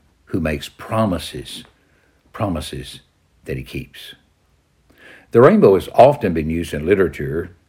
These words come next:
religion, and art to symbolize a bridge between the land and the sky, between the earth and the heavens.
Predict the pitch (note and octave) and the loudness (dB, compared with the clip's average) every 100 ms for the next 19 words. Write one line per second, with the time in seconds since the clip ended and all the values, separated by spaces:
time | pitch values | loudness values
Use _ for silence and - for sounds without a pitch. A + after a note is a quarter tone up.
0 | _ _ _ _ _ _ D#2+ D#2 F#2 F#2 | _ _ _ _ _ _ -6 -2 -2 0
1 | A2 B2 D#2 D#2+ F2 B2 - - _ _ | 0 0 -4 -2 2 0 -2 -16 _ _
2 | _ _ _ _ _ _ _ - A#2+ G#3 | _ _ _ _ _ _ _ -6 2 4
3 | G3 B2 F#2+ D#2 E2 A#2+ F2 F2 D3+ A#2 | 6 6 4 2 0 0 0 4 8 8
4 | D#2 C#2 - - - - _ _ _ D#2+ | 6 -6 -10 -14 -18 -20 _ _ _ -6
5 | B2+ A#2+ G2 F#2+ G#2+ B2+ B2+ G2+ G2+ - | 2 4 4 4 6 6 4 2 -2 2
6 | A2 A#2 B2+ G#2 A#2 G#2+ G2 A2 C#3 C3+ | 4 6 4 4 2 2 8 8 8 4
7 | F#2+ F#2+ A2+ C3+ D#3 C#3 - | -2 4 4 4 2 -2 -8